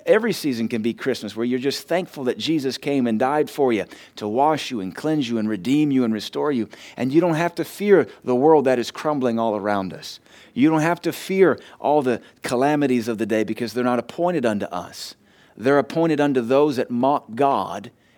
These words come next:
and refuse to do his word. Now, I'm a preacher. I'm not a politician, so I'm not here to make you feel good or lie to you. I'm here to shoot you straight and tell you the truth.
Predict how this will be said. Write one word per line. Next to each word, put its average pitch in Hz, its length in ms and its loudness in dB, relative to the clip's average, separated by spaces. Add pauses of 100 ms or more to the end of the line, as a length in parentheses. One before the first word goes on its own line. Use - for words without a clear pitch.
and 113 180 -2
refuse 131 520 -2
to 120 100 -6
do 117 180 -2
his 104 220 -4
word. 104 440 -4 (1700)
Now, - 160 -2
I'm 139 260 2
a 131 40 -2
preacher. - 560 0 (240)
I'm 101 100 -10
not 120 160 0
a 120 60 -6
politician, 139 680 0
so 107 160 -8
I'm 107 180 -2
not 123 220 -2
here 135 180 0
to 120 80 -2
make 120 260 0
you 113 80 -6
feel 185 320 2
good 120 240 0
or 120 100 0
lie 143 260 2
to 127 180 -6
you. 90 240 -8 (360)
I'm 107 120 -6
here 135 180 0
to 123 80 -2
shoot - 360 -6
you 113 60 -8
straight 139 340 0
and 117 140 -2
tell 120 140 -2
you 117 100 -2
the 107 80 -8
truth. 107 460 -6